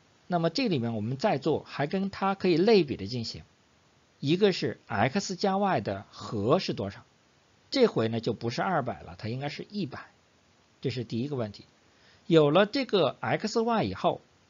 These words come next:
这个未知数就可以帮助我们去体现甲、乙两种作物的种植面积，然后它的相等关系就用总产量之比为三比四来体现，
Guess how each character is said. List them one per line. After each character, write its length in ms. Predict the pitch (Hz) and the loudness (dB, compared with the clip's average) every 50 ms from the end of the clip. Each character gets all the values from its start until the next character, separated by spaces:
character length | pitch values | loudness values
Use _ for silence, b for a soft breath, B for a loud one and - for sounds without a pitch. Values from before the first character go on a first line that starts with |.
| _ _ - | _ _ -2
这 120 | - 269 220 | -2 4 4
个 80 | 220 | 6
未 160 | 208 220 196 | 6 6 6
知 100 | 170 196 | 6 2
数 180 | 190 - 214 165 | 0 2 0 0
就 140 | 151 156 139 | 0 -2 -2
可 160 | - - 165 | 0 0 0
以 80 | 175 147 | 0 2
帮 280 | 156 196 185 190 202 | 0 -2 -4 -2 0
助 120 | 202 180 143 | 2 2 2
我 40 | |
们 140 | 113 110 120 | 0 -2 -4
去 120 | - 156 147 | -4 -6 -6
体 260 | - - - 113 95 | -4 -4 -4 -4 -4
现 240 | - - 151 143 131 | -4 -4 -4 -4 -4
甲、 300 | - - 131 117 156 175 | -4 -4 -2 0 0 0
乙 120 | 165 170 | 2 2
两 200 | 175 160 139 156 | 0 0 0 -2
种 120 | 160 131 | -4 -6
作 240 | 127 - 196 180 165 | -2 0 2 2 2
物 100 | 147 131 | 0 0
的 120 | 117 131 131 | 0 -2 -2
种 220 | - 190 180 165 | -2 -4 -2 -2
植 80 | 190 202 | -2 -2
面 280 | 240 269 254 156 98 | 0 0 -2 -2 -4
积， 140 | 87 - - _ _ _ _ _ _ _ _ _ _ b b b b b b b b b b b _ | -6 -10 -16 _ _ _ _ _ _ _ _ _ _ b b b b b b b b b b b _
然 180 | - 131 131 180 | 4 6 6 6
后 240 | - - 285 247 185 | 4 2 2 2 2
它 240 | - - - 170 165 | 0 -2 -2 0 0
的 100 | 165 143 | 0 0
相 300 | - - 202 196 208 196 | 0 -2 -2 0 0 -2
等 160 | 143 98 104 | -2 -2 -2
关 240 | - 143 143 147 - | -2 0 0 -2 -2
系 160 | - 151 127 | -6 -8 -4
就 220 | - 165 147 131 | -2 0 0 0
用 240 | 131 135 131 117 107 - | -2 -4 -6 -8 -10 -8
总 220 | - 110 170 208 | -6 -4 -4 -4
产 180 | - - - 101 | -6 -8 -4 -2
量 220 | 127 165 165 123 95 - _ _ _ _ _ _ _ _ | 0 0 -2 -2 -6 -14 _ _ _ _ _ _ _ _
之 140 | - 175 170 | -4 -4 -4
比 200 | - 117 98 98 | -4 -6 -4 -2
为 140 | 110 123 | -2 -2
三 260 | 127 - - 190 185 151 | -2 -2 -4 -4 -4 -6
比 120 | 101 92 | -8 -10
四 220 | - - 185 160 | -8 -6 -6 -6
来 120 | 107 101 101 | -6 -6 -8
体 220 | - - - - - | -8 -10 -14 -14 -12
现， 240 | - 117 92 - | -10 -10 -10 -12